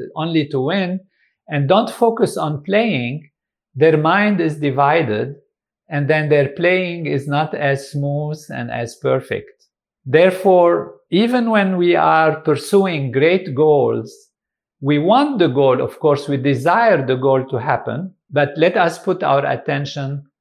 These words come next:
on the action to achieve the goal, and then be free from what comes out. It can, um, come out exactly as we want it, or it can come out differently.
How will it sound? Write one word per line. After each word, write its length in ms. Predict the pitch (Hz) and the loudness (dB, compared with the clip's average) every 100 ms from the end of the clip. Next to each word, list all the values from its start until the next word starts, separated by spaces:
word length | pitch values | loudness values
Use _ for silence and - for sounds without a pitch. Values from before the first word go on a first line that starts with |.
| - | -8
on 200 | 147 135 | -4 0
the 100 | 143 | 0
action 680 | 143 170 - 151 120 113 110 | 0 -4 -4 -6 -4 -6 -6
to 100 | 139 | -4
achieve 560 | 120 113 - 131 120 120 | -4 -6 -8 -6 -6 -6
the 80 | |
goal, 500 | 104 113 107 135 214 - _ _ _ _ _ - | -6 -4 -2 -2 -2 -8 _ _ _ _ _ -8
and 240 | 151 151 156 | -4 0 2
then 460 | 214 233 247 196 _ - 156 | 2 0 -4 -10 _ -10 -2
be 160 | 180 | 0
free 420 | 175 - 220 269 254 | -2 -2 0 0 -2
from 600 | - 156 131 139 160 - _ _ - | -2 0 2 0 -6 -12 _ _ -4
what 340 | 156 160 - | 0 0 0
comes 300 | 151 143 - | -2 -2 -4
out. 440 | 127 113 147 202 - | -2 2 2 -2 -6
It 200 | 147 143 | -6 -4
can, 200 | 160 147 | -6 -4
um, 240 | 151 143 135 | -4 -6 -4
come 240 | 170 151 | -2 -2
out 280 | 156 143 147 | 0 -2 -2
exactly 580 | 131 110 156 175 196 165 | -8 0 0 0 -2 0
as 220 | 143 135 | 0 -2
we 120 | 127 | -6
want 340 | 117 110 113 - | -2 -2 -4 -6
it, 160 | 233 | -6
or 240 | - 151 147 | -4 -4 -4
it 200 | 139 - | -6 -6
can 300 | 143 147 143 | -6 -6 -6
come 200 | 160 147 | -6 -4
out 280 | 135 123 120 | -2 -4 -4
differently. 840 | 170 175 196 127 - 113 135 196 | -8 -6 -6 -6 -8 -6 -6 -6